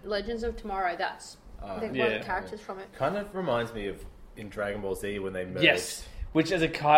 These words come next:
Speaker 3: as a kid always freaks me out. I was like,
Speaker 2: Mm.
Speaker 3: "What is this? It's so bizarre."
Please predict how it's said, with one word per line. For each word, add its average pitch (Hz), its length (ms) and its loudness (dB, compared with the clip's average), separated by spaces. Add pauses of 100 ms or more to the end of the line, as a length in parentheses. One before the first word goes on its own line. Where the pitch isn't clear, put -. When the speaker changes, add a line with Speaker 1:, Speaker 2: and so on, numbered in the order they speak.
Speaker 3:
as 143 200 4
a 139 40 -2
kid 147 200 -2
always 135 280 4
freaks 123 360 -4
me 117 140 0
out. 104 140 2
I 101 40 -2
was 107 100 2
like, 101 160 -8
Speaker 2:
Mm. 117 60 -10
Speaker 3:
"What 120 180 2
is 110 180 -6
this? 107 160 -12
It's 104 160 -14
so 117 160 -2
bizarre." 104 480 -2